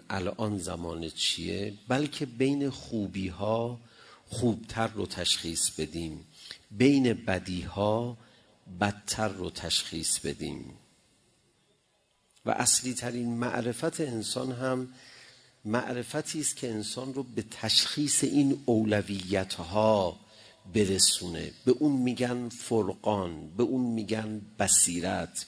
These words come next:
به اون می‌گن حکمت. و ایام محرم ایام حکمته. خود پیغمبر اکرم صلوات الله علیه و آله و سلم فرمودن هر کسی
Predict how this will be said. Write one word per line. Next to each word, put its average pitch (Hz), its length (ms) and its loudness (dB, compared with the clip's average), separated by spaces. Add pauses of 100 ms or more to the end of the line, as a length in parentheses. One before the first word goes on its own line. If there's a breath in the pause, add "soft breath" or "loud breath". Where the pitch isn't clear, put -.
به 110 60 0
اون 120 220 2 (100)
می‌گن 107 520 -2 (360 loud breath)
حکمت. 123 1080 2 (2000)
و 98 60 0
ایام 90 840 -2
محرم 90 800 -6 (480 loud breath)
ایام 104 500 -4
حکمته. 95 1120 -4 (1900)
خود 127 160 2
پیغمبر 92 680 0
اکرم 95 500 -4
صلوات 85 600 -6
الله 85 440 -6
علیه 85 400 -6
و 85 60 -8
آله 85 440 -8
و 85 80 -6
سلم 104 460 -4
فرمودن 120 580 -2
هر 117 120 -4
کسی 107 540 -2